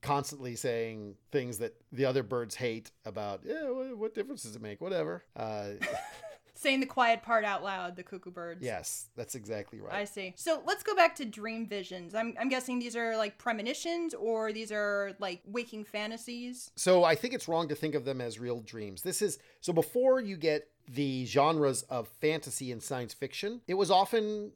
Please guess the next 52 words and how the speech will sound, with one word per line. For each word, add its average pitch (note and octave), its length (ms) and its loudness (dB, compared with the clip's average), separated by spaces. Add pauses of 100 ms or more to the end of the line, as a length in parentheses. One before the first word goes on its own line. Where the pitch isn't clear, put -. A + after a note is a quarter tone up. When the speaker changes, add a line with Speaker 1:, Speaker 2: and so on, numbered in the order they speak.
(100)
Speaker 1:
you B3+ 100 -2
know, C#4 120 4
sometimes B3+ 400 0
you A3 80 -2
want F3 200 0
to F3 40 -2
create E3 280 0
a D#3 40 6
world C#3+ 600 2 (320)
where D#3 220 4
the D3 100 6
rules E3+ 460 6
don't E3 220 4
operate B2+ 480 -2
the C#3 80 0
way A#2 180 -2
that B2 180 -8
the C3+ 80 -6
rules G#2+ 400 -4
operate G2 480 -10
in B2+ 160 -10 (120)
our A#3 160 6
world. F2+ 420 -2
Uh, C3 220 0
and E3 160 6
you D#3 100 6
want D#3+ 280 4
Speaker 2:
Mm-hmm. D#3 120 -2
Speaker 1:
to D#3 60 2
investigate C3 480 -2
something A#2 320 -6
that G#2+ 100 -6
way, G2 140 -6
like D#3+ 220 4
have D3 280 6
the E3+ 80 2
birds G3 300 8
all G#2 140 2
talk, E2+ 340 -6
for G2+ 100 -12
example, - 480 -16
uh, A#2+ 180 -2
or C3+ 260 4
Speaker 2:
Mm-hmm. A#2+ 80 0
Speaker 1:
have B2 500 0
love D3+ 580 8
be D3 240 -4
depicted C#3 380 -8
as A#2 100 -8
an C#3+ 60 -8
actual G#2+ 260 -10
garden. C#3+ 400 -2